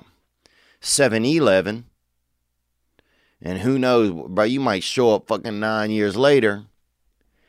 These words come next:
and you got a, you know, a kid that's never been to kindergarten back there.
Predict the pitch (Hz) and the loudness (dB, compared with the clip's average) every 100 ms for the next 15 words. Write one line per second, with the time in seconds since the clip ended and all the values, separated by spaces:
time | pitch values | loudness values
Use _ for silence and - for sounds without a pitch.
0 | _ _ _ _ - 92 98 107 104 98 | _ _ _ _ -10 -6 -4 0 2 0
1 | 90 - 113 92 90 - 117 107 90 87 | -2 -4 -2 0 0 -2 2 2 2 -2
2 | 104 104 95 92 90 - 107 92 90 139 | -2 0 0 0 -4 -4 -4 -4 0 2
3 | 131 - 76 76 - 73 - - | 2 0 -10 -12 -10 -10 -10 -12